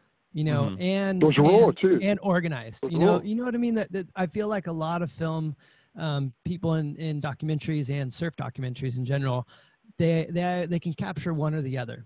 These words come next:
Speaker 1: but it's hard to capture both. They can either make it look super clean and not raw, or both. And you, you did an amazing job. Uh, that, that movie's epic. <laughs>
Speaker 2: It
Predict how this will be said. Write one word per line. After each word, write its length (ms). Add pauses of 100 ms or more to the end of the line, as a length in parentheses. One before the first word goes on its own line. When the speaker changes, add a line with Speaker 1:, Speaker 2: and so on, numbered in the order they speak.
Speaker 1:
but 120
it's 140
hard 180
to 60
capture 320
both. 260
They 120
can 100
either 240
make 200
it 40
look 200
super 260
clean 280
and 120
not 200
raw, 320 (460)
or 600
both. 420
And 140
you, 260 (140)
you 160
did 160
an 120
amazing 440
job. 280 (160)
Uh, 260
that, 160 (240)
that 140
movie's 360
epic. 440 (140)
<laughs> 140
Speaker 2:
It 120